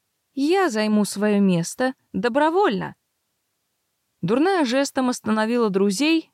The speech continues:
бросившихся не то героически прикрыть её, не то прибить, чтоб не болтала ерунды. Кара подбодрила.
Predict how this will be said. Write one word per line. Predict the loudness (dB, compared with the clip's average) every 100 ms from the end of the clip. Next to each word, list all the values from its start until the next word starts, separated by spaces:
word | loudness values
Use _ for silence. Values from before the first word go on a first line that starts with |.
| _
бросившихся | -4 -2 0 -4 -4 -4 -2 -2
не | -2
то | 0 -2
героически | 0 0 -2 -4 -8 -6
прикрыть | -4 -4 -2 -2 -2
её, | -2 0
не | 2 2
то | -2
прибить, | 0 0 0 -2 -6 _ _
чтоб | -10 -6 -2
не | 0
болтала | -2 -4 -2 -2
ерунды. | 0 2 2 0 -2 -6 _ _ _ _ _ _ _ _
Кара | -8 -4 -4 -4
подбодрила. | -4 -4 -2 0 -2 -4